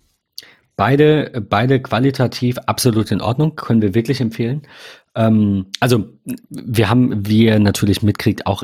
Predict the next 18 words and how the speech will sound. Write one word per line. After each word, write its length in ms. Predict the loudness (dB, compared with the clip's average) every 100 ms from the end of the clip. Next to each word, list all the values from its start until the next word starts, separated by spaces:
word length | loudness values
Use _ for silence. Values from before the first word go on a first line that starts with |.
| -8
äh, 220 | -6 -2
nicht 360 | 0 0 -2 0
alle 180 | 0
Produkte 640 | 0 0 0 0 0 0 -2
eines 240 | -2 -2 0
jeden 160 | 0
Herstellers 420 | 0 0 0 -2 0
dann 160 | -2
in 100 | 0
der 120 | 0
Hand, 180 | 0 0
auch 220 | -2 0
nicht 400 | 0 0 -2 -10 -6
von 220 | 0 2
denen, 200 | 2 2
die 120 | 2
wir 60 | 0
empfehlen. 440 | 0 -2 -2